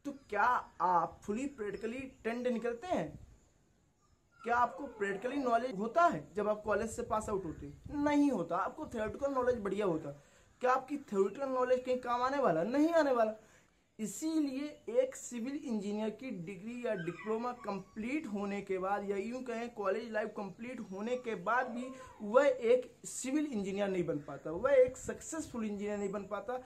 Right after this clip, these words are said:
क्योंकि उसके पास थ्योरेटिकल नॉलेज तो है, but प्रैक्टिकल नॉलेज नहीं होता। तो इंजीनियर, अब आप सभी के माइंड में डाउट होगा कि, "सर, हमने तो कॉलेज लाइफ में सीखा नहीं,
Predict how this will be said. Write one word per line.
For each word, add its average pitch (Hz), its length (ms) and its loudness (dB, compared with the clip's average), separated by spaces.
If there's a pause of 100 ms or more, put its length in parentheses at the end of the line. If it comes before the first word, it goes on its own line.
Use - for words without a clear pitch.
(300)
क्योंकि 302 380 0 (140)
उसके 285 340 -6 (100)
पास 277 160 2 (160)
थ्योरेटिकल 196 400 -2
नॉलेज 233 440 2
तो 226 100 -4
है, 233 260 -2 (280)
but 247 220 -2 (160)
प्रैक्टिकल 180 360 0
नॉलेज 165 380 0
नहीं 147 200 2
होता। 135 220 -8 (640)
तो 185 80 8 (400)
इंजीनियर, 214 580 0
अब 247 180 2
आप 277 320 2
सभी 226 300 0
के 294 180 -2
माइंड 214 340 0
में 233 180 -2
डाउट 170 300 2
होगा 175 240 0
कि, 311 160 -4
"सर, - 400 0 (180)
हमने 202 400 -4
तो 320 160 -8 (120)
कॉलेज 208 420 0
लाइफ 196 280 -2
में 240 220 -2 (200)
सीखा 175 380 -2
नहीं, 247 220 -2